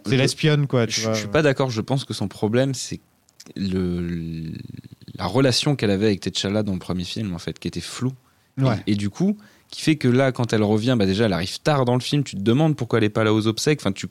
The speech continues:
Speaker 2: tu sens qu'elle est absente parce que, enfin, moi, c'était mon personnage préféré du premier film. Personnellement, je la trouvais trop cool et
Speaker 1: Ah, mais c'est parce que t'aimes bien Lupita, ça aurait
Speaker 2: Non,
Speaker 1: été
Speaker 2: mais
Speaker 1: une autre actrice.
Speaker 2: hors, hors de
Speaker 1: Ouais.
Speaker 2: ça, le, j'ai-, j'aime beaucoup le personnage de Nakia dans les comics,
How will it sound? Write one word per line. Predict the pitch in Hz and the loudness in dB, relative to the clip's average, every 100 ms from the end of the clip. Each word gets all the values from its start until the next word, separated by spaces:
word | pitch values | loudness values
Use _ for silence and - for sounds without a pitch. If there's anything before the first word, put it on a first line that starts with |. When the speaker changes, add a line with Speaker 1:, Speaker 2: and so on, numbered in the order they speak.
| - | -12
Speaker 2:
tu | - 113 | -4 -2
sens | - 220 | 0 2
qu'elle | 196 110 | 2 2
est | 104 - | 2 0
absente | - 127 107 | 0 0 0
parce | 87 | -2
que, | - 87 - - - - _ | -4 -6 -8 -20 -20 -20 _
enfin, | - 95 | -4 0
moi, | 120 | 2
c'était | 117 107 | 0 2
mon | 113 110 | 2 2
personnage | 113 131 117 | 2 2 2
préféré | 127 113 127 120 | 0 2 2 2
du | 107 | 0
premier | 113 117 | 0 0
film. | 120 135 | 0 0
Personnellement, | 104 - 107 107 101 | -2 -2 -4 -2 -2
je | 90 | -4
la | |
trouvais | 90 92 98 | -4 -2 -2
trop | 113 | -2
cool | 98 139 127 | -2 0 0
et | 95 92 90 - - - | 0 -2 -4 -8 -18 -4
Speaker 1:
Ah, | 117 | -2
mais | |
c'est | 123 | 0
parce | 113 | -2
que | 110 | -2
t'aimes | 117 113 | -2 0
bien | 113 | 0
Lupita, | 117 117 170 214 131 | 0 -2 2 4 4
ça | 110 110 | 2 0
aurait | 143 | 2
Speaker 2:
Non, | 190 | 4
Speaker 1:
été | |
Speaker 2:
mais | 180 | 2
Speaker 1:
une | 139 | 2
autre | 147 | 0
actrice. | 123 123 127 135 | 0 0 0 2
Speaker 2:
hors, | 135 | 2
hors | 131 135 | 2 2
de | |
Speaker 1:
Ouais. | 143 | 2
Speaker 2:
ça, | 190 160 | 4 4
le, | 120 107 101 | 6 4 2
j'ai-, | 101 101 | 0 2
j'aime | 110 113 | 4 2
beaucoup | 113 | 2
le | 160 | 2
personnage | 113 135 127 | 2 2 2
de | 110 | 4
Nakia | 120 110 147 127 | 2 2 4 4
dans | 107 | 4
les | 98 | 0
comics, | 98 117 | 0 -2